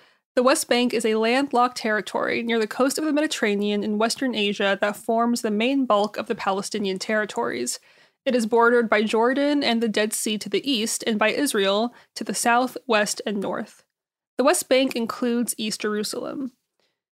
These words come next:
It's been under Israeli military occupation since nineteen sixty-seven, and its area is split into one hundred and sixty-five Palestinian quote-unquote islands,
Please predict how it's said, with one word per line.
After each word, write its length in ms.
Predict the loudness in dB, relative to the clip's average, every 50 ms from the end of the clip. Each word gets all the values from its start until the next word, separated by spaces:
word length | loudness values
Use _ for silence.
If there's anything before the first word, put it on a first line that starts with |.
| _ _ _ _ -4
It's 140 | -4 -2 -2
been 160 | -2 2 2
under 260 | 4 4 4 4 4
Israeli 400 | 2 2 2 2 2 2 2 0
military 540 | 0 0 0 0 0 -2 -2 -2 0 0 2
occupation 720 | 0 -2 -2 -8 -8 -6 -6 -4 -4 -4 -4 -6 -6 -6
since 240 | -6 -6 -6 -4 -2
nineteen 360 | -2 -2 -2 -2 -4 -4 -4
sixty-seven, 840 | -4 -4 -6 -8 -6 -8 -6 -6 -4 -4 -4 -4 -4 -8 -8 -10 -12 _ _ _ _ _ _ _ -4
and 100 | -2 -2
its 140 | 0 0 0
area 440 | 2 4 4 4 4 2 2 2 2
is 100 | 0 0
split 500 | -2 -2 -2 0 0 0 0 -2 -4 -6
into 260 | -6 -6 -4 -4 -2
one 200 | -2 -2 -2 -2
hundred 440 | -2 -2 -2 -2 0 0 -2 -2 -2
and 100 | -4 -4
sixty-five 760 | -4 -6 -6 -6 -6 -6 -2 0 2 2 2 0 -2 -4 -2
Palestinian 720 | 0 0 2 2 0 -2 -2 -2 -2 -2 0 -2 -2 -4 -6
quote-unquote 760 | -6 -4 -4 -2 -2 -4 -8 -8 -6 -2 -2 -2 -2 -2 -2 -2
islands, 640 | 0 0 0 -2 -4 -6 -4 -4 -6 -6 -6